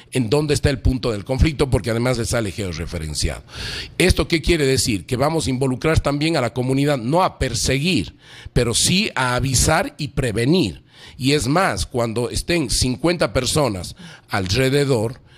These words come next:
es mucho más difícil que los delincuentes, los carteristas, etcétera, se arriesguen a hacerlo. Por otro lado, vamos a implementar también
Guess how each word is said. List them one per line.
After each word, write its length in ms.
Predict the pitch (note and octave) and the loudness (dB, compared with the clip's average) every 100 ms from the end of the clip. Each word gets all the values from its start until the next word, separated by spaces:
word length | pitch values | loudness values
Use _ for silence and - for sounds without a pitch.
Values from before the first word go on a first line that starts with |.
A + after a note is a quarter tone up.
| - | -12
es 140 | - A2+ | -4 0
mucho 320 | C3 D#3 C3+ | 2 4 2
más 220 | C#3 C3+ | 2 0
difícil 400 | B2+ G#2+ C3+ B2 | 2 2 2 -2
que 100 | A#2+ | -2
los 140 | G2+ F#2 | -4 -2
delincuentes, 580 | A2+ A2+ C3+ C3 A2+ | 0 0 0 2 0
los 140 | F#2+ F2+ | 0 -2
carteristas, 640 | A#2+ - A#2 C#3 - G#2 | -2 0 0 0 0 -2
etcétera, 480 | F2+ C#3 A2+ B2+ A#2+ - - | -2 -2 0 -2 -2 -8 -12
se 240 | - - A#2 | 0 2 4
arriesguen 1000 | A#2+ B2+ B2+ F3 E3 G2 F#2+ G2 F2 E2 - | 4 4 4 4 2 -2 -4 -6 -6 -12 -12
a 160 | - F#2 | -6 0
hacerlo. 440 | F#2 - C3 D2 C2+ - - - - - - - - - | 2 2 2 -2 -14 -20 -20 -20 -20 -18 -20 -20 -20 0
Por 180 | C3 C#3 | 4 4
otro 280 | F3+ F#3 E3+ | 4 4 4
lado, 320 | E3+ F3+ F#3 | 4 4 2
vamos 340 | D3+ D#3 D#3 | 0 0 0
a 40 | C#3+ | -2
implementar 640 | C3 C#3 C#3+ C#3 D#3+ D#3 | 0 0 -2 0 -2 0
también 460 | C#3+ C#3 D3+ E3+ | -2 0 0 -2